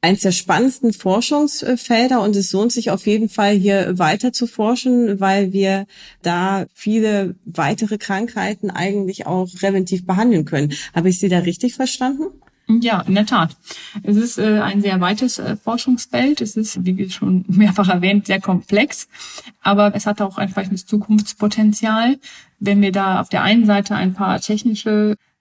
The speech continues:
Speaker 2: Hürden jetzt zukünftig nehmen, da auch entsprechende, ja, Therapien entwickeln zu können, ne, weil sich das Mikrobiom an sich, äh, eben entsprechend modulieren lässt,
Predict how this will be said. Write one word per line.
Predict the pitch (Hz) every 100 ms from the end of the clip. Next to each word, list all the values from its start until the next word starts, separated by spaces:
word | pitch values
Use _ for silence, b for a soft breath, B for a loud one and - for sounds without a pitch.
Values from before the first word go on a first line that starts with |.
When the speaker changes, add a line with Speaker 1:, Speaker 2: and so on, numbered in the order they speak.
| -
Speaker 2:
Hürden | 196 254 262 233 233 226 -
jetzt | - 185 - -
zukünftig | 208 208 185 185
nehmen, | 190 208 233 233 254 B B
da | 202 190 175
auch | 190
entsprechende, | 190 - 190 185 190 185
ja, | 185 180 202 -
Therapien | 190 185 175 175 202 202 190 185
entwickeln | 185 180 190 180 170
zu | -
können, | - - 151 -
ne, | 185 190
weil | 185
sich | 185
das | 180 -
Mikrobiom | 190 196 175 202 214
an | 185 180
sich, | 233 -
äh, | 190 190
eben | 202 190 185
entsprechend | 190 - 185 190
modulieren | 185 180 170 214 220 214
lässt, | 233 302 -